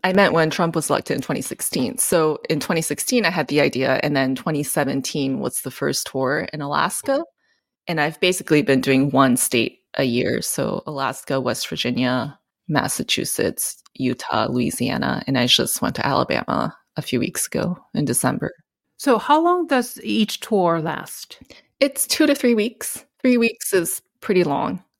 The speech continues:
Speaker 1: 'cause it, it tends to be, like, multiple events a day, you know, and driving. <laughs>
Speaker 2: Right. And you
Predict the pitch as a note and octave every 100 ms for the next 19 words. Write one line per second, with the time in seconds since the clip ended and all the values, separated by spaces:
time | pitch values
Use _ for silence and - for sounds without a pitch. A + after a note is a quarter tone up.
0 | _ _ - D#3 D#3 - D#3 - - D#3
1 | C#3 - - C3+ - C3+ - E3 C#3+ -
2 | D3 D3 D3 D3 C#3 C#3 C#3 C#3+ C#3+ C#3+
3 | C#3 C#3+ _ _ _ E3 D3 C#3+ D3+ D3+
4 | D3+ G#3 G#3+ B3 A#3+ _ _ _ - G3
5 | G3+ - G#3 G3 F#3+ F#3+ F#3+ F#3 E3